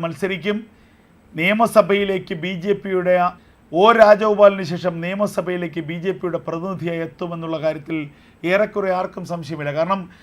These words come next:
പാലക്കാട് എന്നത് ബി ജെ പിക്ക് ശക്തമായ വേരോട്ടമുള്ള മണ്ഡലമാണ്. രണ്ടാം സ്ഥാനത്ത് പാലക്ക-, രണ്ടാം സ്ഥാനത്ത് ബി ജെ പിയെ പാലക്കാട് എത്തിച്ചത്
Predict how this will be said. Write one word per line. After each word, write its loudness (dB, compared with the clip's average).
പാലക്കാട് 6
എന്നത് -2
ബി -4
ജെ 0
പിക്ക് -8
ശക്തമായ -2
വേരോട്ടമുള്ള -2
മണ്ഡലമാണ്. -4
രണ്ടാം 8
സ്ഥാനത്ത് 4
പാലക്ക-, 0
രണ്ടാം 8
സ്ഥാനത്ത് 2
ബി -4
ജെ -2
പിയെ -2
പാലക്കാട് 4
എത്തിച്ചത് -2